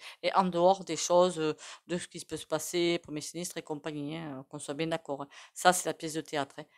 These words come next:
Derrière, il y a autre chose qui se joue, hein. Bien autre chose qui se joue. Bon, <clears throat> est-ce qu'on peut savoir, euh, euh, le sujet peut-être ?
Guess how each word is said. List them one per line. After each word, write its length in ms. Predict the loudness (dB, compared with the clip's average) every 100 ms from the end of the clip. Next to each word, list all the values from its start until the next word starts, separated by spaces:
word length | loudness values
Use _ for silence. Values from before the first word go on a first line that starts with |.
| _
Derrière, 400 | 2 2 4 -2 -2
il 60 |
y 20 |
a 40 | -6
autre 120 | -4
chose 160 | -8 -10
qui 120 | -10
se 160 | -10 -10
joue, 180 | -12 -18
hein. 60 | _ _ _
Bien 300 | 2 4 4
autre 140 | 2
chose 160 | -6 -12
qui 120 | -12
se 180 | -16 -16
joue. 120 | -20 _ _ _ _ _ _ _ _ _ -20 _ _ _ _ -20 -18 -20 _
Bon, 240 | 4 4 4 _ -8
<clears throat> 380 | -6 -6 _
est-ce 140 | -6 -4
qu'on 180 | -4 -4
peut 140 | -4
savoir, 560 | 0 4 4 4 -4 -2
euh, 260 | 0 2 0 -4
euh, 360 | -6 -6 -10 -14 -18 -20 -20 -20 _ _ _ _ _ _ -20 -10
le 100 | -6
sujet 360 | -4 -2 -2
peut-être ? 480 | -4 -8 -10 -12 -14